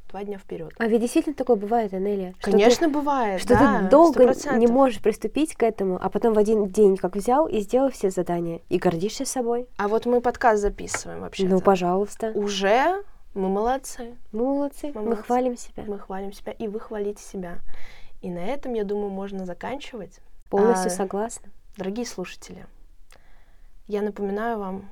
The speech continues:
Speaker 1: что это был подкаст "Мам, мне ко второй". С вами были
Speaker 2: Милена Привалова,
Speaker 1: Анелия Джан.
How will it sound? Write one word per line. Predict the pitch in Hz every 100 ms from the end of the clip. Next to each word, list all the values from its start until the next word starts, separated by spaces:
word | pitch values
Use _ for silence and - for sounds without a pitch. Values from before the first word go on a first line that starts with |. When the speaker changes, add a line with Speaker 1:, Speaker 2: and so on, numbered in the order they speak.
| -
Speaker 1:
что | - -
это | 185 185
был | 185 180
подкаст | 180 - 190 185 - - - - - - - -
"Мам, | 190 180 175 -
мне | 175
ко | -
второй". | - 170 180 226 262 - - - - - - -
С | - -
вами | 185
были | 160 180 170 180 - - - - - - - -
Speaker 2:
Милена | - 196 180 165
Привалова, | 160 170 180 208 196 185 - - - - - - - -
Speaker 1:
Анелия | 185 185 185 165
Джан. | 165 160